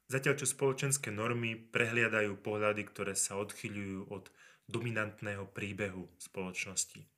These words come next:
Odhaľovanie toxickej pozitivity a odhaľovanie spoločenských predsudkov si vyžaduje konfrontáciu s nepohodlím a zraniteľnosťou. Tak ako pri lúpaní cibule sa človeku tlačia slzy do očí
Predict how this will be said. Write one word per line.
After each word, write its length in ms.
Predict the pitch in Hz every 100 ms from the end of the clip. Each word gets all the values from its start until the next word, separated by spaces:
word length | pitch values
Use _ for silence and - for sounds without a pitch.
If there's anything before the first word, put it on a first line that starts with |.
| -
Odhaľovanie 560 | 147 156 165 165 151 -
toxickej 480 | 120 - 131 120 -
pozitivity 720 | 117 113 120 117 117 120 113
a 160 | 101 104
odhaľovanie 720 | 110 110 110 110 104 101 117
spoločenských 1200 | - _ _ _ 113 110 - 113 107 - 107 -
predsudkov 800 | 104 107 120 - - 107 110 - - -
si 160 | - 120
vyžaduje 560 | 120 131 123 131 110
konfrontáciu 880 | - 127 120 127 120 120 117 - 113
s 80 | 98
nepohodlím 720 | 113 117 113 117 110 117 120
a 80 | 110
zraniteľnosťou. 1000 | 98 107 107 104 110 107 107 - - 92 87 - - -
Tak 100 | 123 117
ako 160 | 117 -
pri 320 | 107 101 104
lúpaní 480 | 107 113 120 113 107
cibule 640 | - 113 117 120 123 123 - _ _ _ -
sa 160 | 104
človeku 720 | - 113 110 107 - 104 101 - - _ _ -
tlačia 480 | 110 107 - 110
slzy 400 | 101 - 104 101
do 80 | 101
očí 640 | 101 107 - - 123 123